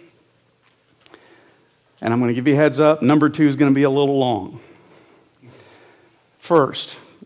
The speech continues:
application that comes to mind. What do we do with this parable now that we've studied it? The first thing that comes to mind is check your own soil. Check your heart.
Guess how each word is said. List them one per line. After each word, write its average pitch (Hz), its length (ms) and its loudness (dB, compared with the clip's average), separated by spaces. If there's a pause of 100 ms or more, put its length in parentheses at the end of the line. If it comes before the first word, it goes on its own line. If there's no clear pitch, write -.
application 143 640 -2
that 120 60 -6
comes 135 160 -2
to 135 60 -4
mind. 107 180 -6
What 160 140 6
do 220 80 2
we 202 180 0
do 190 280 4
with 160 160 4
this 175 180 2
parable 135 520 2
now 131 220 0
that 135 120 -2
we've - 200 -6
studied 113 320 -6
it? 98 160 -14 (420)
The - 60 -20
first 156 280 -2
thing 165 100 2
that 151 80 0
comes 151 160 -2
to 143 60 -2
mind 151 200 2
is 110 180 -8
check 151 480 -4 (460)
your 113 260 -4
own 135 420 -2 (160)
soil. 117 680 -8 (2000)
Check 135 340 -6
your 127 100 -6
heart. 120 460 -8